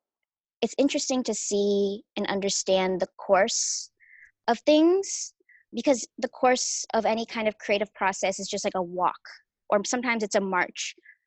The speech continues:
and sometimes it's a dance or a growing feeling, um, and it takes on all these kind of ways to just reach you, right? I don't have, like, a very cut and clear, uh, <laughs> creative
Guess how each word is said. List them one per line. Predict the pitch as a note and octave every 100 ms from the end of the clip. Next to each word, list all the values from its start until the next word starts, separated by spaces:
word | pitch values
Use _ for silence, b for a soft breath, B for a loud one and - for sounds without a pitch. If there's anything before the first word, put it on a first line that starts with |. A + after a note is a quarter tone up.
| _ -
and | G#3+
sometimes | B3+ B3 A#3 A3
it's | G#3+ A#3+
a |
dance | G3+ F#3+ F#3+ G3 F#3+ - - -
or | A3 G3
a |
growing | F#3 G#3 G#3 G#3+
feeling, | - G#3+ G3 G3 G3 F#3+ G3+ - -
um, | G#3 G3+
and | E3
it | D#3+
takes | G#3 G3 G3
on | F#3
all | F#3 F#3+
these | F#3+ F#3+
kind | - F#3 F#3
of | F3 E3 F3 - B B B B _ -
ways | F#3+ A3+ G#3+
to | -
just | A3 G#3+ F#3
reach | A#3+ A3+ -
you, | F#3+ F#3 G3+ -
right? | G3 G3 G#3+ - _ _ _ _ -
I | A3+
don't | A#3+ A3+
have, | G3 G3+ G3 A3 A3
like, | G3 -
a | F#3+ F3+ F3 F3+
very | F#3+ G#3 G3+ G3 F#3 F3+ F#3 _ _ _ _ _ _
cut | - C4 -
and | A3
clear, | G#3+ - C4+ A3 G#3+ G3+ G#3 A3+ _ _ _ _ _ -
uh, | G#3+ G3 -
<laughs> |
creative | - G4+ E4 D4 D4